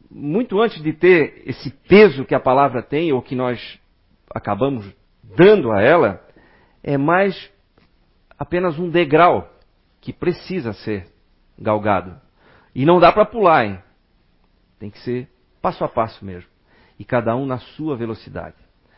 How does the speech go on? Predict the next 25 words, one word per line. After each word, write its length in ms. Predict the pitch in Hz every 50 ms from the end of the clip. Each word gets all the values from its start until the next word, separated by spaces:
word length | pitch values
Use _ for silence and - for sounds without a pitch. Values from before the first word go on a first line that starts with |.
| _ _ _ _ _ _ -
O 60 | -
que 140 | - 151 147
não 180 | 143 139 123
dá 340 | 113 131 143 151 131 113 - - _ _ _ -
é 40 | 110
pra 160 | - 123 120
ficar 320 | - - - _ - 123
esperando, 600 | 120 - _ 160 151 139 139 160 185 190 180 160 - _ _ _ _ _ _ _ _ _ _ _ _ _ _
achando 540 | - 123 113 - - - 156 165 170 165 151
que 140 | - - 151
tudo 260 | - - 202 202 190
vai 140 | 170 190 185
cair 180 | - 214 196
do 120 | 185 214 196
céu, 400 | - - 190 202 233 226 214 - _ _ _ _ _ _ _ _ _ _ _ - - _ _ _
ou 180 | _ 220 247 269
então 420 | 269 233 - - 196 233 262 220 165
que 100 | - 185
eu 60 | 170
posso 320 | 175 180 185 185 - -
viver 260 | 190 196 175 160 190 202
a 40 |
vida 200 | 185 196 196 220
de 80 | 208 202
outro. 240 | 190 170 165 -